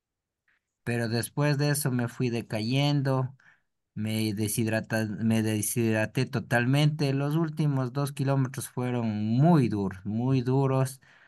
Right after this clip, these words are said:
Al menos los últimos, como dice, los ciento, mm, ciento noventa y cinco metros,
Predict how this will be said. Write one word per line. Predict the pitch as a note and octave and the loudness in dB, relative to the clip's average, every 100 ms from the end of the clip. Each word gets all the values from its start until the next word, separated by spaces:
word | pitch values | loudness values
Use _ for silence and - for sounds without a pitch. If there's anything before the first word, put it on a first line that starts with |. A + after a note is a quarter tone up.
| _ - | _ -6
Al | G#2+ | -2
menos | A2+ D#3 D3+ A2+ | 0 2 2 2
los | A#2 B2 | 0 -2
últimos, | D#3 D3+ B2+ A2+ G#2+ F#2+ - | -2 -2 -2 -2 -4 -8 -10
como | - A#2+ B2 | -6 -2 0
dice, | C3 C#3 C#3 | 2 0 0
los | A2 G#2 - | -2 -4 -2
ciento, | C3+ C3+ B2+ A2+ G#2 G2 | 0 0 -2 -2 -2 -2
mm, | G2 F#2+ F#2 - _ _ _ _ _ _ | -2 -2 -4 -12 _ _ _ _ _ _
ciento | - D#3+ E3 | 0 2 4
noventa | E3+ C#3+ C#3 D3 | 4 2 2 0
y | |
cinco | C3+ D#3+ D#3 | 0 0 0
metros, | D#3 D#3+ D#3 B2 - | 0 0 -2 -4 -8